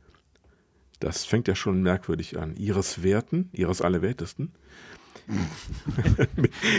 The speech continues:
mit Gegenwert, mit Gegenwärtigem, finde ich auch schon komisch.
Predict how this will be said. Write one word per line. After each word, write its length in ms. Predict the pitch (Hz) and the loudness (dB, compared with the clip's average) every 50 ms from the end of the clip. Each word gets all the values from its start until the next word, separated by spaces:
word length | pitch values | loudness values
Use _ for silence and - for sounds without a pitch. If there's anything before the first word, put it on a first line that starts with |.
| - - | 2 4
mit 240 | - 139 - - - | 4 4 4 2 0
Gegenwert, 800 | 98 90 104 160 139 160 143 117 98 101 87 95 - - - - _ - | 6 8 10 10 10 8 2 4 4 4 4 4 2 -2 -8 -16 _ -2
mit 240 | 101 104 - - | -2 -2 -2 -4
Gegenwärtigem, 1040 | - 113 117 127 123 107 92 - 95 101 120 - - - 92 82 85 92 78 76 73 | -8 -6 -4 0 2 2 4 4 4 4 2 2 0 -4 -4 0 0 0 0 0 -4
finde 180 | - - 98 - | -4 -6 -4 -4
ich 100 | - - | -4 -4
auch 100 | - - | -6 -4
schon 140 | - 92 90 | -6 -8 -8
komisch. 400 | - 80 73 65 - - - | -6 -8 -8 -8 -10 -14 -16